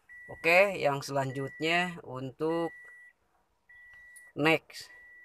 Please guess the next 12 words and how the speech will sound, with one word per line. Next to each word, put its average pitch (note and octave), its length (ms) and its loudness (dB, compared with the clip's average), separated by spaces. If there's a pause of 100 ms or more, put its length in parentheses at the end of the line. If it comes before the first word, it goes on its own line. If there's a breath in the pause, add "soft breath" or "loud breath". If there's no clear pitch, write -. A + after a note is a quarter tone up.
(140)
Nah, B2+ 160 -4
di A#2+ 80 -8
sini C3+ 240 -2
next. D3 320 0 (720)
Di B2 160 -8
rem A#2+ 160 -4
setir C#3 400 0
cari D3 240 2
di D3 80 -2
sini D#3 320 4
yang D#3 560 6 (1400)
next, D#3 320 4